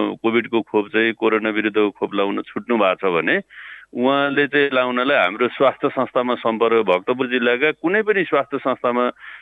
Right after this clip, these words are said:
सम्पर्क गर्नुभयो भने उहाँले चाहिँ अरू जुन डोज लाउने हो, जस्तो बुस्टर, अब खास गरिकन हामीले चाहिँ पहिलो र दोस्रो डोज त पुरा गरिसक्यौँ, अहिले बुस्टर डोज चाहिँ हामी दिँदैछौँ। बुस्टर डोजको लागि चाहिँ उहाँले स्वास्थ्य संस्थामा सम्पर्क गर्नुभयो भने,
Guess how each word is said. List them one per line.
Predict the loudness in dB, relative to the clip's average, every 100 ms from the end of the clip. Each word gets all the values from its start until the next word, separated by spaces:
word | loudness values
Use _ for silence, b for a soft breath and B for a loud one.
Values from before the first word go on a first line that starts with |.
| -10
सम्पर्क | -2 0 2 4 4
गर्नुभयो | 2 2 2 2
भने | 2
उहाँले | 2 2 0
चाहिँ | 0 2 2
अरू | 2 2 4 2 4 2 0
जुन | -2 -2 -2 0
डोज | 0 0
लाउने | 0 0 0 2
हो, | 2 0 B B B -12
जस्तो | -4 -2 0
बुस्टर, | -2 -2 0 2
अब | 2 2 0
खास | 0 0
गरिकन | 0 2 0 0
हामीले | -2 -2 -2
चाहिँ | 0 -2
पहिलो | 0 0 2 2 0
र |
दोस्रो | 2 0 0
डोज | 0 0 0
त | -2
पुरा | 0 2
गरिसक्यौँ, | 2 0 -2 0 0
अहिले | 0 0
बुस्टर | 0 0 2 0
डोज | 2 0
चाहिँ | 2 0
हामी | 0
दिँदैछौँ। | -2 0 0 0 -2 b b b _
बुस्टर | -4 0 0
डोजको | 2 2 2 0
लागि | 0 0 0
चाहिँ | 2 2 b b _
उहाँले | 0 2 2 2
स्वास्थ्य | 2 0 0 -2
संस्थामा | -2 -2 0 0 0
सम्पर्क | -2 0 0 2
गर्नुभयो | 2 0 0 0
भने, | 2